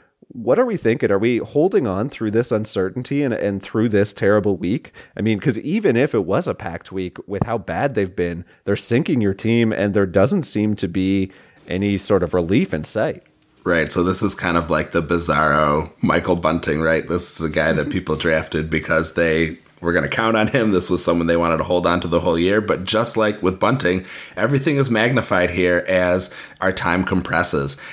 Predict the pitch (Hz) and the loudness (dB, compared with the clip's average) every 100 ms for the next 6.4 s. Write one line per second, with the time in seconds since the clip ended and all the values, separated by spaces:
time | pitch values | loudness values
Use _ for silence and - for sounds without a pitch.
0 | - 92 92 104 101 104 - 98 104 101 | -6 -2 2 0 0 0 2 2 2 2
1 | 90 90 98 98 95 92 92 82 90 85 | 2 2 0 0 0 2 0 2 0 0
2 | 110 117 101 95 92 92 95 87 - 98 | 0 2 2 0 0 0 0 -2 -6 -2
3 | - - 90 92 98 - 98 95 98 95 | -2 -2 0 2 0 0 2 2 2 2
4 | - 85 87 - 101 - 85 95 98 101 | 0 0 0 0 -2 0 0 2 4 2
5 | 95 - 120 - - - - - - _ | 0 0 2 0 -2 -12 -16 -18 -20 _
6 | 98 95 76 69 | -2 0 0 -2